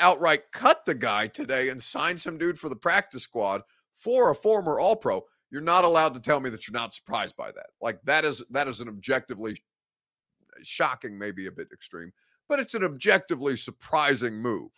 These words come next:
I don't know that people were anticipating or predicting in Indianapolis or reporting in Indianapolis that there was any kind of, any kind of smoke around Darius Leonard getting outright cut the way that he did today. So,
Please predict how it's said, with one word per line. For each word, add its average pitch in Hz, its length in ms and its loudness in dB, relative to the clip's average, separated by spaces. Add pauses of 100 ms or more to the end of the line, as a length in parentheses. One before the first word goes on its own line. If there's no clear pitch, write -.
(100)
I 127 60 -4
don't 135 180 0
know 135 180 2
that 120 160 -8
people 123 280 -8
were 104 240 -4
anticipating 98 800 -6 (480)
or 107 200 0
predicting 95 800 -4
in 110 100 -8
Indianapolis 117 720 -2
or 101 100 -8
reporting 127 520 0
in 98 100 -4
Indianapolis 98 640 -6
that 95 100 -20
there 104 100 -6
was 101 180 -8
any 123 200 -6
kind 123 340 -2
of, 104 180 -4 (520)
any 185 240 2
kind 156 340 -2
of 110 80 -8
smoke 160 380 2
around 107 340 0
Darius 127 420 2
Leonard 120 280 -2
getting 110 220 -4
outright 107 520 -2
cut 113 300 -6 (160)
the 98 40 -10
way 98 160 -4
that 95 120 -8
he 92 80 -10
did 98 240 -8
today. 90 320 -4 (140)
So, 90 400 -10